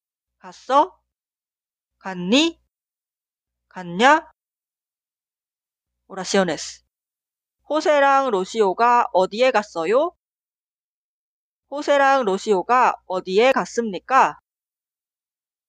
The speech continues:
호세랑 로시오가 어디에 갔어? 호세랑 로시오가 어디에 갔니?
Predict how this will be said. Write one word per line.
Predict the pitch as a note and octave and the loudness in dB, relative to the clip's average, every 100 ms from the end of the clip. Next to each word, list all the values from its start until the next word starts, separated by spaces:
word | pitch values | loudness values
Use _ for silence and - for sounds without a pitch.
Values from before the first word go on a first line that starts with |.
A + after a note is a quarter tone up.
| _ _ _ | _ _ _
호세랑 | C#4 C#4+ C#4 C4 C4 | -6 0 2 2 0
로시오가 | F#3+ - A3+ G#3 G#3 G#3+ G#3+ | -2 -4 -2 0 0 0 0
어디에 | F3 F3+ A3 A#3+ | -2 -4 0 0
갔어? | A3+ F#3+ - G#3+ D4+ - _ _ _ _ _ _ _ _ _ _ _ _ _ _ _ _ | 0 -6 -2 0 0 -6 _ _ _ _ _ _ _ _ _ _ _ _ _ _ _ _
호세랑 | - C#4+ D4 C4+ C4+ C4 | -10 -2 0 4 4 2
로시오가 | G3 F3+ G#3+ F#3+ G3+ G3+ G3+ | -2 -6 0 0 2 2 2
어디에 | F3+ F#3 A#3+ B3 | 0 0 0 0
갔니? | G#3 E3+ C4+ F#3+ | -4 -4 -4 -4